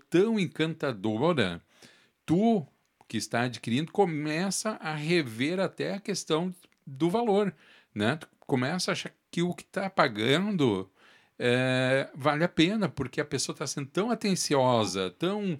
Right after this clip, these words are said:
é, humorada, né? Sem ser excessivo e tão otimista que tu pensa, "Poxa, eu não quero problemas adiante, eu vou fazer com essa pessoa aqui pra evitar o desgaste depois", porque ela passa essa sensação, né?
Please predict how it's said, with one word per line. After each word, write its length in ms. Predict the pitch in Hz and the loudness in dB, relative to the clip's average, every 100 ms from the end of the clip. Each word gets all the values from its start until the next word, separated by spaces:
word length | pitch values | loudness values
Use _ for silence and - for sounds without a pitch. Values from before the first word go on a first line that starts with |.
| - - - | -10 -20 0
é, 340 | 123 120 117 110 - | 4 4 4 -2 -8
humorada, 920 | 139 127 135 131 117 123 120 92 92 92 | -4 -2 2 4 4 4 2 0 -2 0
né? 260 | 110 139 | 0 0
Sem 240 | - 135 123 | -2 -4 -4
ser 320 | - 127 113 | -2 -2 -2
excessivo 840 | 107 - - - 117 123 120 104 | -2 -4 -4 -2 0 2 2 0
e 40 | 107 | -4
tão 240 | 131 139 | -6 -2
otimista 600 | 131 - 123 143 190 180 | -4 -4 -6 -4 -4 -4
que 100 | 160 | -8
tu 80 | - | -6
pensa, 280 | 175 - 135 | -4 -4 -8
"Poxa, 400 | 165 143 - 95 - _ _ _ _ - | -4 -4 -4 -10 -10 _ _ _ _ 0
eu 100 | 147 | 2
não 120 | 180 | 2
quero 260 | 131 180 190 | 2 2 4
problemas 540 | 170 139 127 123 107 | 2 2 2 2 0
adiante, 420 | 110 104 95 92 | 0 0 -2 -4
eu 40 | 107 | -4
vou 120 | 107 | -4
fazer 260 | - 123 135 | -4 -4 -4
com 220 | 170 123 | -4 -2
essa 300 | 156 175 - | -2 -2 -4
pessoa 380 | - 117 139 127 | -6 -6 -4 -6
aqui 400 | - 117 131 160 _ _ _ | -6 -6 -6 -8 _ _ _
pra 180 | 120 120 | -2 -2
evitar 340 | 131 127 120 | -2 -4 -4
o 60 | 120 | -4
desgaste 500 | 127 117 117 117 131 | -6 -6 -6 -6 -10
depois", 360 | 131 - 135 | -10 -6 -8
porque 220 | - - 170 | -8 -10 -8
ela 100 | 180 | -8
passa 420 | - 143 170 143 | -6 -6 -6 -8
essa 200 | 113 107 | -8 -10
sensação, 680 | - 101 - 92 - 92 90 | -10 -10 -10 -10 -10 -10 -10
né? 220 | 85 87 | -10 -12